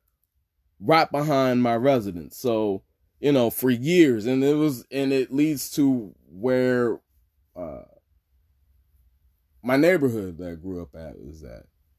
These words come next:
So I'm actually going to my mother's, excuse me, and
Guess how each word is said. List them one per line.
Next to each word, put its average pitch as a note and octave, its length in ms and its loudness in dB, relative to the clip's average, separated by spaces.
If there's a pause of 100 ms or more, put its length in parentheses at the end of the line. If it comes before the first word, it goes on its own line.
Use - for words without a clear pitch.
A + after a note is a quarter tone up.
So A2 580 -4 (1400)
I'm E3+ 640 0 (2000)
actually C#3+ 760 2 (140)
going D3 380 4
to C3+ 160 -6
my A#2+ 140 0
mother's, B2 600 0 (1120)
excuse D3+ 340 0
me, F#2+ 280 -6 (360)
and A#2 600 -4